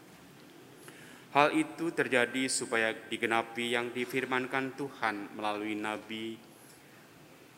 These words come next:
"Sesungguhnya anak darah itu akan mengandung dan melahirkan seorang anak laki-laki,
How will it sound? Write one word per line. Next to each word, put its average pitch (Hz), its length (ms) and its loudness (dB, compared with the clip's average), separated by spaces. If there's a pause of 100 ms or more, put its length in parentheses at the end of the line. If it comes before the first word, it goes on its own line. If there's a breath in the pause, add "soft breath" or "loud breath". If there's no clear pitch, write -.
(120)
"Sesungguhnya 143 720 2
anak 147 240 4
darah 147 240 4
itu 156 160 0
akan 151 320 2
mengandung 120 720 0 (560)
dan 123 240 4
melahirkan 139 720 0
seorang 147 400 0
anak 135 240 2
laki-laki, 117 800 -2